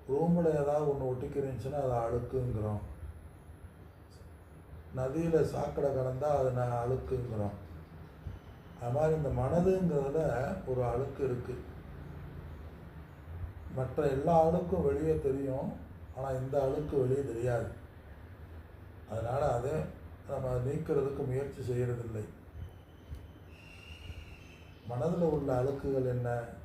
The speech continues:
என்றால், விருப்பு வெறுப்பு, மனதில் உள்ள விருப்பு வெறுப்பு, விருப்பு வெறுப்புகளை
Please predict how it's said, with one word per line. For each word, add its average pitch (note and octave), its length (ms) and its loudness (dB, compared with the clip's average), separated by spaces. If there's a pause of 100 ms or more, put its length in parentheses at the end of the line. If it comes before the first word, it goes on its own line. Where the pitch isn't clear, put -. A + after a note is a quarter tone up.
(200)
என்றால், A#2 400 -2 (1200)
விருப்பு F3 720 4 (240)
வெறுப்பு, A#2+ 720 0 (520)
மனதில் D3 340 0
உள்ள C#3 460 4 (420)
விருப்பு D#3 400 0
வெறுப்பு, A2 560 0 (720)
விருப்பு D#3 380 -2
வெறுப்புகளை C3+ 920 2